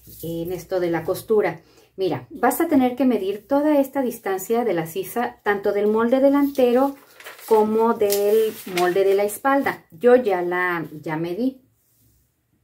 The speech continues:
toda esta línea, toda la sisa. ¿Sí? En este caso me da veintitrés punto cinco en la parte de la espalda y veinticuatro punto cinco en la parte de enfrente. Bueno, para obtener la cifra que nos falta,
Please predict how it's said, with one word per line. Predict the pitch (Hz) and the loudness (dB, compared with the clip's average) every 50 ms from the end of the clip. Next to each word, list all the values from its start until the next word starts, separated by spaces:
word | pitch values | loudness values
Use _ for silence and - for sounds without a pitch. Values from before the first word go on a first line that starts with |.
| _ _ | _ _
toda | - 170 170 170 170 165 | -8 -6 -4 -2 -2 -4
esta | 160 160 160 - - 156 | -4 -4 -8 -10 -12 -12
línea, | 156 147 160 165 170 170 185 220 277 277 - _ _ _ _ _ _ _ _ _ _ _ - - - | -10 -8 -8 -8 -8 -8 -8 -8 -8 -10 -10 _ _ _ _ _ _ _ _ _ _ _ -20 -16 -12
toda | 175 175 180 185 170 | -8 -6 -4 -2 -2
la | 165 165 160 | -4 -4 -6
sisa. | - 180 185 180 - - 226 254 302 294 - _ _ _ _ _ _ _ _ _ _ _ _ | -8 -12 -12 -12 -10 -8 -6 -6 -6 -6 -10 _ _ _ _ _ _ _ _ _ _ _ _
¿Sí? | - - - 233 277 277 - | -20 -8 -6 -4 -4 -4 -4
En | 202 202 | -2 -2
este | 202 196 - 220 220 | -2 0 -2 -2 0
caso | - 208 208 - 233 | 0 -2 0 0 0
me | 233 240 220 | 0 2 2
da | 208 208 202 | 2 2 2
veintitrés | 196 208 208 - 220 214 - 196 196 190 - | 2 0 0 0 -6 -6 -4 -6 -6 -6 -6
punto | - 214 208 202 220 | -6 -6 -4 -4 -6
cinco | 220 226 - 240 240 240 262 254 | -6 -4 -2 -2 -2 0 0 0
en | 254 254 | 0 0
la | 247 247 | 0 0
parte | 240 226 233 - 254 | -2 -4 -4 0 0
de | 254 262 262 | 0 2 2
la | 277 | 2
espalda | 262 262 - 254 254 254 247 277 269 | 0 0 -2 -2 -2 0 2 2 2
y | 254 | 2
veinticuatro | 233 220 220 214 - - - 196 190 - 220 220 226 | 2 0 0 -2 -6 -8 -6 -6 -6 -4 -4 -6 -2
punto | 247 247 240 254 254 | -2 -2 0 -2 -2
cinco | 254 - 247 247 254 247 254 294 302 302 302 - - - _ _ _ | -4 -4 -2 0 0 0 0 -2 -2 -4 -6 -10 -20 -20 _ _ _
en | - - 190 | -6 -4 -4
la | 185 180 - | -4 -2 -2
parte | 190 - - - 196 | -4 -4 -2 -2 -2
de | 180 175 | -2 -2
enfrente. | 165 160 - 156 151 139 139 - 127 120 - _ _ _ _ _ _ _ _ _ _ _ _ _ _ _ _ _ _ | -4 -6 -6 -8 -8 -8 -8 -12 -16 -20 -20 _ _ _ _ _ _ _ _ _ _ _ _ _ _ _ _ _ _
Bueno, | - 208 202 196 196 - | -4 0 0 0 0 0
para | 214 208 208 | 0 0 0
obtener | - - 233 240 254 254 254 | 2 2 2 2 2 2 2
la | 311 330 320 | 2 0 0
cifra | - - 277 - 277 277 277 | -2 -6 -4 -2 -4 -2 0
que | 262 240 | 0 0
nos | 220 208 - - | 0 0 -2 -6
falta, | - 240 247 247 254 254 - 302 311 | -10 -8 -4 -4 -4 -4 -2 -2 0